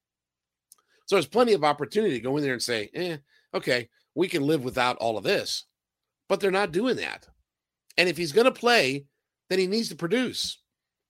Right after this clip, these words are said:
And it's good for the Braves that he produces. He's been a big piece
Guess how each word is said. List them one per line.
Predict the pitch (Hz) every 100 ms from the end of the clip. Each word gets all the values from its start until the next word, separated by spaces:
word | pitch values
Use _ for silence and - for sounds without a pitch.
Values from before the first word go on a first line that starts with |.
| _ -
And | 180
it's | 196 -
good | 107 95 123 247 226 185 -
for | - 175 180
the | 151
Braves | 151 233 214 160 156 - _ _
that | 151 156
he | 160 180
produces. | 165 147 220 233 - 78 - _ _ _ _ _ _ -
He's | 202
been | 170 226
a | 156
big | 110 208 147
piece | - 233 185 -